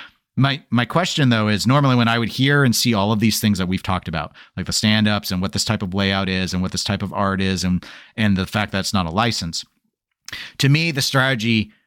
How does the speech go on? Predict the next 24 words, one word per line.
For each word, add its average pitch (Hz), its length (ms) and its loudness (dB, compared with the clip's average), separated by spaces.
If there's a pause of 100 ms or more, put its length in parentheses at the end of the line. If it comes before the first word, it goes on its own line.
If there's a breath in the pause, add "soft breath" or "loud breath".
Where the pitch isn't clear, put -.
would 101 280 0
need 123 360 2
to 135 140 2
be 101 360 2
what 95 200 -4
we 101 100 0
saw 104 240 0
with 90 160 -4
Thunderbirds, 90 840 -2 (260 soft breath)
which 101 300 -2
was 98 480 0 (400)
Thunderbirds, 135 480 2
when 107 140 2
it 117 100 0
came 123 240 2
out, 98 420 -2
was 95 220 -4
cheaper 143 500 2
than 107 160 2
a 92 100 2
Stern 113 520 2
Pro 101 320 0
to - 180 -4
get. - 580 -8